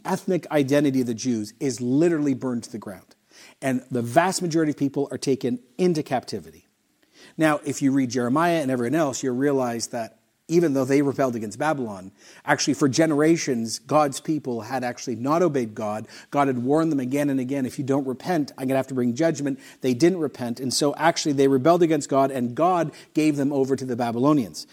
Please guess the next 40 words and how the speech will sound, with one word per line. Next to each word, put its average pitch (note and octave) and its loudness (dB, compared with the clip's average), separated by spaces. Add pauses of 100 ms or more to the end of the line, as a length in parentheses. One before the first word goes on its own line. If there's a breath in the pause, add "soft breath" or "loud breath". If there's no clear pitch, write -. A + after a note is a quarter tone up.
(160 soft breath)
Yet, D#3+ 4 (500)
the A#2+ -12
prophet G#3 6
Jeremiah D#3+ 6
was B2+ 4
told D3+ 2
by F3+ 4
God A2 -8 (520)
that C#3 0
in B2 2
seventy G#3+ 4
years, C#3+ -2 (680)
these D3 2
people, B2 -2
this D#3 4
community, C#3+ 4
would B2 0
be B2 0
brought D#3 2
back C#3+ 0
to - -8
their C3+ -2
homeland A2+ -6 (200 loud breath)
and C3+ -6
begin A#2 -2 (240)
to - -10
resurrect A#2+ 0 (460)
and B2+ 2
rebuild. A2+ 0 (100)
And C#3+ 2
it E3 6
happened. G#3+ 0 (480 soft breath)
Seventy G3+ 2
years A#3 2
later, C#3 2
there's C#3 0
a - 0
guy C3 2
named C3+ 4
Ezra. A#2+ -4